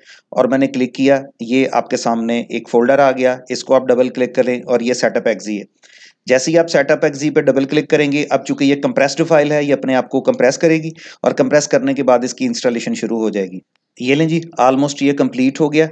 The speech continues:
इसने अपने आप को, अ, open कर लिया।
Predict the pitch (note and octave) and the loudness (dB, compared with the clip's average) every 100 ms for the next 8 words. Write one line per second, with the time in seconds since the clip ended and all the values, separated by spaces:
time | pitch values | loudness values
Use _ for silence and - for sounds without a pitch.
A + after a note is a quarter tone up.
0 | D#3+ A#2+ - B2 B2+ C3 B2+ - C3 C3 | -6 -8 -4 -6 -2 -2 -2 -2 -2 -2
1 | C3 _ _ - A2+ A2+ A2+ A2+ G#2+ - | -6 _ _ -4 2 4 4 2 0 -10
2 | _ _ _ _ - A#2 C#3+ D#3+ D#3 D#3+ | _ _ _ _ -8 -2 0 0 0 0
3 | D#3 | 0